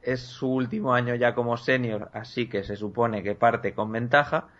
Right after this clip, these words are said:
Pero la cosa es, ¿tiene sentido ponerlo cuando se supone que viene Buchele por detrás, que es un true freshman que parece que lo ha petado bastante durante todos los entrenos?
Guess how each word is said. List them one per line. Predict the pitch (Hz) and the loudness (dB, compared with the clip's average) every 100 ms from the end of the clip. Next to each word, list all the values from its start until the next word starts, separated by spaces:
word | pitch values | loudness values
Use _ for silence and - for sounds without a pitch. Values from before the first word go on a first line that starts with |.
| - _ _ - - | -20 _ _ -10 -4
Pero | - 120 | 2 4
la | 117 | 6
cosa | 123 131 123 | 4 6 6
es, | 120 | 6
¿tiene | 135 139 139 | 0 2 2
sentido | 135 127 139 139 131 | 0 0 2 4 4
ponerlo | 127 131 139 143 160 - - _ | 4 4 2 2 0 0 -12 _
cuando | 131 127 131 | 0 2 0
se | 127 | 0
supone | 123 127 127 | 2 4 2
que | 123 | 0
viene | 123 123 120 | 2 2 2
Buchele | 135 160 - 156 139 127 - _ _ _ | 2 0 6 6 6 0 -14 _ _ _
por | 131 123 | 0 4
detrás, | 120 120 127 123 - - _ _ _ _ _ _ _ _ _ - | 4 6 6 4 -2 -18 _ _ _ _ _ _ _ _ _ -6
que | 127 | -4
es | 131 | -2
un | |
true | 120 120 | -2 2
freshman | 123 120 123 117 117 117 | 4 4 4 2 2 0
que | 117 | 2
parece | 113 113 113 107 | 4 2 2 0
que | 104 104 104 98 98 | 0 0 2 2 2
lo | 104 | 2
ha | 107 | 2
petado | 104 104 | 6 6
bastante | 101 101 107 104 | 6 2 0 2
durante | 104 101 98 98 98 98 | 2 2 0 0 0 2
todos | 101 | 2
los | 101 | 2
entrenos? | 107 123 117 98 | 0 0 0 -2